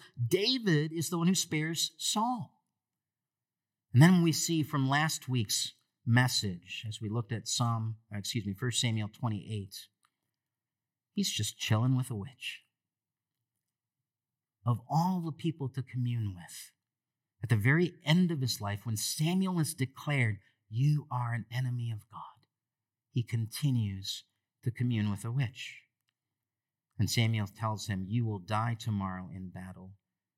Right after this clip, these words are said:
with your sons." And that's what we see happen. And we cannot miss the other tragedy here, the collateral damage. Look at all who are cursed alongside Saul, all the casualties of his malfeasance.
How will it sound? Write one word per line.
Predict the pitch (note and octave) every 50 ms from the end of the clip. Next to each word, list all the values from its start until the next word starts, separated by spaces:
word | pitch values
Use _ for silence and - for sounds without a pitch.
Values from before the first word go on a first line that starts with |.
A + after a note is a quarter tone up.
| _ _ _
with | G2 G2 F#2+ - -
your | F#2+ E2+
sons." | - - - - - F2 F2+ G2+ - - - - - _ _ _ _ _ _ _ _ _ _ _ _ _ _ _ _ _ _ _ _ _ -
And | G2 F#2+
that's | F2+ F#2+ - -
what | - G#2 A2
we | G#2
see | G2 - - G#2
happen. | F#2 F#2 F#2+ - - G#2 G#2+ - _ _ _ _ _ _ _ _ _ _ _ _ _ _ _ _ _ _ _ _ _ _ _ _ C3+
And | C3
we | B2+
cannot | A2 D3+ D3 D3 C3 B2+
miss | C3 C#3 C3+ -
the | C#3+ B2+
other | B2+ B2+ C3 G#2+
tragedy | - - C3+ B2 C3 A#2+ A#2 A2 A2+ A2+
here, | G2 A2 G#2+
the | G2+ G#2
collateral | - - A2+ G#2+ G#2 A2 A#2 C#3 C3+ C3+ B2+ A#2 G#2+ G#2+ F#2 - _ _ _ - G2+
damage. | F2+ A#2 A#2+ B2 B2 A#2 G#2 G#2 -
Look | C3 C3 C#3+
at | C3
all | B2 B2+ C#3+ D3+ E3 E3+ E3+ F3+ F3 - -
who | E3 D3+
are | D3+ D3+ C3+
cursed | D3+ - - D3+ C3+ A#2+ - - -
alongside | A#2 A#2+ A#2 A2+ A2+ A#2+ B2+ C#3+ D#3 E3 F3 D#3+ - - - C3+ B2 B2 A#2+ A#2 A2 A2+ -
Saul, | - - - - C#3+ B2 A2 G2 F#2 E2+ D#2 _ _ _ _ _ _
all | - A#2 B2+ C#3+ D#3+ E3+
the | D#3+ C#3 B2+ A2+
casualties | - - - - - C#3 C#3+ D3+ D3+ B2 C3+ B2+ A#2 G#2 - - A#2+ A2 G2+
of | A2 G#2 G2
his | A2 G#2 -
malfeasance. | A#2 A2 G#2 G2+ - - C3+ B2+ A#2+ - - G#2 F#2 E2 - - - - -